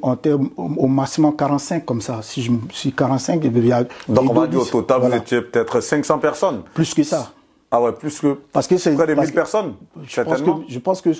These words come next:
Speaker 1: parce que c'est, c'est pas que juste arrêté à Abidjan, il y avait la liste de Boaké, il y avait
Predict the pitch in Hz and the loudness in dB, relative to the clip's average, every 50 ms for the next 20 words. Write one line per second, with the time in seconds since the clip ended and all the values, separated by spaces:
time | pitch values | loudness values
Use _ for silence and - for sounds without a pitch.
0 | - - 127 127 - 190 196 - - 135 123 - 139 - 185 202 196 - 156 117 | -2 -4 -4 -4 -2 -4 -8 -6 -8 -8 -6 -6 -2 0 0 0 0 -2 -4 -4
1 | 110 127 175 196 - - - 131 127 131 131 127 - 147 143 147 147 - - - | -2 -2 -2 -2 -2 -2 -2 0 0 0 0 0 0 2 2 2 0 -2 -8 -20
2 | _ _ _ 131 123 117 107 107 113 117 180 190 185 156 120 110 107 131 131 123 | _ _ _ -2 -2 -2 -2 -4 -2 -2 0 0 0 0 -2 0 0 0 2 2
3 | 120 120 123 127 - - 120 107 104 123 123 120 - - 123 123 123 123 127 123 | 2 0 0 0 0 -2 -4 -2 -2 -2 -2 -2 0 2 2 4 4 2 2 0
4 | 127 - - - - - - 123 120 123 135 135 | -2 -6 -12 -20 -20 -10 -4 0 2 2 2 2